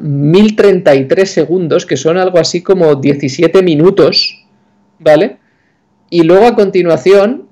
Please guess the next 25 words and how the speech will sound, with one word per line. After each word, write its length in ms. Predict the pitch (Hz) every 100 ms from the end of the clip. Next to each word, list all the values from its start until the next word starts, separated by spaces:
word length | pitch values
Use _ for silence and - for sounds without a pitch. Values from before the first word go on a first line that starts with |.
| -
hay 360 | 175 160 123 -
en 240 | 151 143 135
dispersarse 840 | 214 208 226 185 190 190 226 214
un 220 | 196 214 220
sesentaavo 880 | 220 196 202 175 127 151 175 220 196
de 100 | 180
segundo, 720 | 202 143 214 220 123 123 - _ _ _ _ _ _ -
¿vale? 220 | 147 170 208
O 40 |
sea, 120 | 196
es 120 | 208
un 100 | 220
<laughs> 0 |
fotograma. 680 | 208 202 156 147 180 170 131
O 1080 | - _ _ _ _ _ _ _ _ _ -
sea, 140 | 165
están 340 | 165 190 202 202
persiguiéndote 600 | 214 220 208 202 196 160
diecisiete 440 | 160 151 190 208
minutos, 580 | 202 202 208 208 262 - - _
se 180 | - 160
dispersan 520 | 151 - 220 - 190
durante 320 | 147 139 139
un 100 | 165
fotograma 720 | - 208 202 196 220 214 233